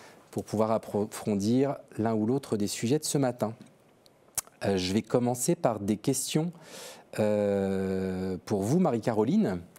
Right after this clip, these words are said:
sur la nutrition, puisque y a, ça, ça suscite beaucoup d'intérêt. Euh, donc, c'est des questions très précises. Combien de repas par jour faut-il faire dans un objectif se muscler et perdre de la graisse ?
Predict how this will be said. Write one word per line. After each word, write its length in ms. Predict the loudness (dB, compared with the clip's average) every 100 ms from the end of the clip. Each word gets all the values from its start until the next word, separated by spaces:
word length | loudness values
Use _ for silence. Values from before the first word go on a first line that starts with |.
| -18 -18 -18 -20 -18
sur 180 | -8 0
la 120 | 2
nutrition, 480 | 2 2 0 0 -2
puisque 200 | -2 -2
y 180 | 0 2
a, 300 | 0 -2 -4
ça, 500 | -4 -4 -4 -6 -6
ça 140 | -6
suscite 340 | -4 -2 -2 0
beaucoup 240 | 0 0
d'intérêt. 440 | -2 0 0 0 -2 -10 -14 -12 0
Euh, 1200 | 2 4 4 4 4 4 2 2 0 0 -2 -2
donc, 340 | -2 -4 -6 -4
c'est 120 | -4
des 60 | -2
questions 360 | -6 -4 -6 -8 -10
très 160 | -6 -4
précises. 560 | -2 -4 -2 -2 -2
Combien 340 | 0 2 2 2
de 100 | 2
repas 340 | 2 2 2
par 180 | 0 0
jour 180 | 0 0
faut-il 300 | -2 -2 -4
faire 460 | 0 2 2 -2
dans 200 | -2 0
un 120 | 0
objectif 640 | 0 0 -2 -2 -4 -4 -10 -20 -20 -12
se 220 | -2 2
muscler 560 | 2 2 0 2 2 2
et 60 | -2
perdre 300 | 0 0 0
de 80 | 0
la 160 | 0
graisse ? 500 | 0 -2 -2 -4 -8